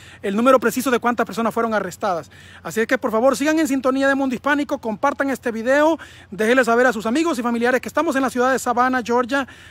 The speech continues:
reportando y documentando la última redada de inmigración, donde por lo menos una decena de personas sabemos de que ha sido arrestada, ¿verdad? Eh, todos inmigrantes, la mayoría mexicanos hasta donde sabemos. Así es que sigan pendientes de estas noticias.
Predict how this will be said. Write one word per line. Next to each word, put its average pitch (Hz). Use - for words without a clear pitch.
reportando 247
y 233
documentando 226
la 220
última 254
redada 233
de 254
inmigración, 240
donde 247
por 302
lo 311
menos 294
una 277
decena 269
de 262
personas 262
sabemos 226
de 220
que 214
ha 208
sido 233
arrestada, 190
¿verdad? 220
Eh, 208
todos 277
inmigrantes, 269
la 269
mayoría 226
mexicanos 226
hasta 196
donde 185
sabemos. 170
Así -
es 214
que 247
sigan 294
pendientes 285
de 269
estas 262
noticias. 269